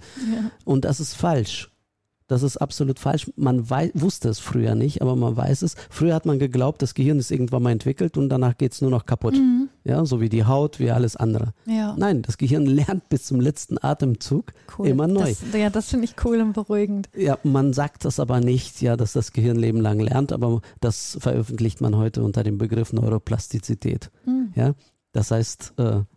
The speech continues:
Speaker 1: Wieder was gelernt.
Speaker 2: l-, lebenlanges Lernen ist neu-, das Gehirn lernt immer mit dem umzugehen, was gerade da ist.
Speaker 1: Ja.
Speaker 2: Und dass das so ist, äh, beweist auch, wenn du zum Beispiel das erste Zittern bekommst,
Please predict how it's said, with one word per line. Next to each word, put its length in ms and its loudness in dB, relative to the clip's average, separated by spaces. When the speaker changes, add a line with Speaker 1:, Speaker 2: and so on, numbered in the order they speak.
Speaker 1:
Wieder 220 -4
was 180 -6
gelernt. 400 -6
Speaker 2:
l-, 280 2
lebenlanges 840 2
Lernen 400 2
ist 180 -2
neu-, 280 2
das 260 0
Gehirn 460 2
lernt 500 2
immer 240 4
mit 300 0
dem 160 4
umzugehen, 880 2
was 240 -2
gerade 300 0
da 160 -2
ist. 200 -2
Speaker 1:
Ja. 320 0
Speaker 2:
Und 340 -4
dass 260 -2
das 220 -6
so 120 0
ist, 440 -4
äh, 200 2
beweist 520 -2
auch, 200 -2
wenn 140 0
du 80 -8
zum 120 -2
Beispiel 260 0
das 160 0
erste 320 -2
Zittern 400 -2
bekommst, 560 -4